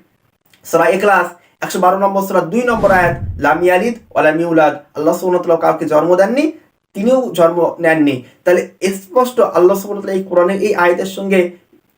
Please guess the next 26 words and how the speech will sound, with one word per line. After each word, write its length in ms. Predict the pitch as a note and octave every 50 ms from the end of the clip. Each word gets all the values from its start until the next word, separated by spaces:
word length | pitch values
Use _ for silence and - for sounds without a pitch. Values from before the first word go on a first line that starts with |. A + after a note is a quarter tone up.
| _ _ _ _
ইহুদি 300 | - F3+ F3 G3 F#3+ G#3
খ্রিস্টানরা 640 | F#3+ G3+ F#3 - G3 F#3+ F#3 F3+ E3+ E3 D#3+ - - _ _ _ -
কুফরি 260 | G3+ G3+ F#3+ A3+ A3
অবলম্বন 460 | F#3 E3 D#3+ D#3 D3 C#3+ C#3+ C3+ C3+
করছে। 420 | C3 B2+ B2 B2 - - A#2 - - - _ _ _ _ _ _ _ _
এছাড়া 300 | - F3 F#3 A3 B3 B3
আমরা 200 | B3 B3+ B3+ A#3+
সূরা 460 | A#3+ - G#3+ G#3 G#3 G3+ G3 - - -
আনামের 320 | - E3 E3+ F3+ F#3+ G3 F#3
একশো, 400 | F3 F3+ - F#3+ F3+ F3+ F3+ F3+ - - - - -
আহ, 80 | - D3 C#3+ C#3+ C#3+ C#3+ C#3+ - - -
এক 80 | E3 E3 -
নম্বর 200 | G#3 G#3 G#3 G#3
আয়াত 180 | G3+ G3 F#3+ G3
থেকে 120 | G3+ F#3+
দেখতে 260 | F#3 F3+ F3+ - -
পারি 120 | D#3+ D#3+ D#3+
যে 100 | D#3 F3
আল্লাহ 180 | E3 D#3+ D#3+
সুবহানাহু 320 | - F3+ F3 E3+ E3 E3 E3+
ওয়া 80 | E3
তাআলার 240 | E3 E3 E3 - - _ _
সন্তান 420 | - - F3 E3 E3 E3 F3 E3+
হয় 240 | E3 - E3 D#3+ D#3+
না। 240 | D#3 C3+ - - - _ _ _ _ _ _ _ _ _ _
তবুও 380 | - A3 A3+ C#4+ C#4+ C4+ C4 C4